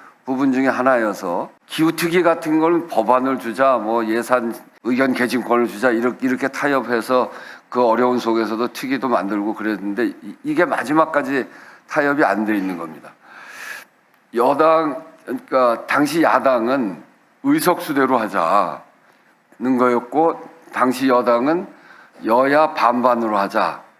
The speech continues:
이런, 이런 주장이었어요. 이게 끝까지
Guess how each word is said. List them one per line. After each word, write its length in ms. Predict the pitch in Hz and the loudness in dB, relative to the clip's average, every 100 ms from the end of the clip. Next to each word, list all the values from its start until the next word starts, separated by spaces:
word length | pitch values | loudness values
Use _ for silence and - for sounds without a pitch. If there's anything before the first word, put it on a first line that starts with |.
| _ | _
이런, 420 | - 147 151 143 127 | -2 2 2 2 2
이런 280 | 175 190 | 2 2
주장이었어요. 880 | 165 113 127 110 98 85 - 73 98 - - | 0 0 0 2 -2 -6 -12 -12 -12 -16 -8
이게 200 | 123 151 | -4 -2
끝까지 520 | 180 175 170 160 | -2 0 0 0